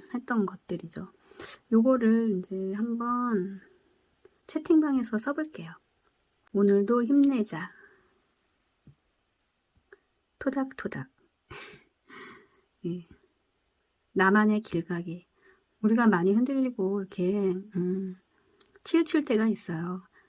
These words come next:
내 중심을 잃지 않으면 그게 우선순위라고 생각을 하시고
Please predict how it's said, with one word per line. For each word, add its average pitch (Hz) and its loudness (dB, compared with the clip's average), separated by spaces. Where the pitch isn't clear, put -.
내 202 8
중심을 202 4
잃지 165 -2
않으면 196 4
그게 185 0
우선순위라고 220 2
생각을 247 -2
하시고 214 -8